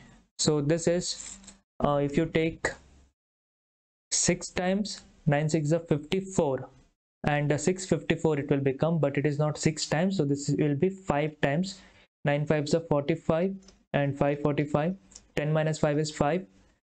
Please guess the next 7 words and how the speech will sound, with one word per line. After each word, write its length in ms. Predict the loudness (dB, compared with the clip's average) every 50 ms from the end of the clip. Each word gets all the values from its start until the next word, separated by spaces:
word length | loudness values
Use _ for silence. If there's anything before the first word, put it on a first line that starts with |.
| _ _
and, 440 | 0 2 2 2 2 0 2 2 2
uh, 200 | 2 2 0 -2 -4 -6 _ -6
twelve 280 | -2 -2 0 0 0 0
minus 320 | 0 0 0 0 -2 4
four 220 | 6 6 6 8 4
is 160 | 2 2 2 2
eight, 320 | 4 4 4 2 -2 -8